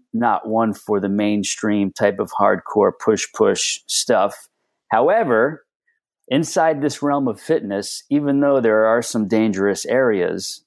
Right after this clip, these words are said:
there are people who actually know what they're doing and do it in a very safe, careful, and crafted way that makes certain things safe.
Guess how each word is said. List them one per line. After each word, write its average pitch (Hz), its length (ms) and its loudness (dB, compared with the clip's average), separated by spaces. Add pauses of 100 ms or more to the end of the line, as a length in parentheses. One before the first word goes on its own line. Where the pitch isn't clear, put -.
there 107 300 0
are 117 460 2
people 101 460 -2
who 107 200 -4
actually 110 500 -2
know 104 300 0
what 117 240 0
they're 98 120 0
doing 101 640 0 (480)
and 95 220 -4
do 113 180 4
it 113 100 0
in 101 140 -2
a 95 80 -2
very 104 360 2
safe, 107 500 0
careful, 104 480 0
and 95 140 -4
crafted 107 580 -2
way 101 600 0 (380)
that 101 200 0
makes 123 340 0
certain 113 320 0
things 104 640 -2 (160)
safe. - 640 -4